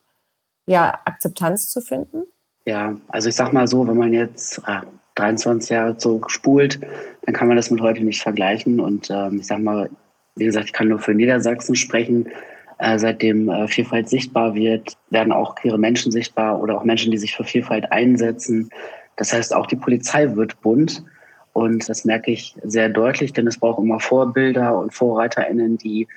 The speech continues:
Speaker 2: sichtbar werden, äh, die Mut zusprechen. Und dann trauen sich auch viele weitere Menschen dann auch noch sichtbar zu machen. Das ist so der eine Punkt.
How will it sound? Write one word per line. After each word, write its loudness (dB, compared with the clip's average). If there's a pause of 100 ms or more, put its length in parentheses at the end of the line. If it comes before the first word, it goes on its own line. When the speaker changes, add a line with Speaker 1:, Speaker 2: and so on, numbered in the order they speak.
(280)
Speaker 2:
sichtbar 0
werden, 2
äh, -2
die -8
Mut 0
zusprechen. 0 (320)
Und -2
dann 2
trauen 2
sich -2
auch -4
viele -2
weitere -2
Menschen 0
dann -2
auch 0
noch -6 (140)
sichtbar 0
zu -2
machen. 0
Das -4
ist -8
so -2
der 2
eine 0
Punkt. -6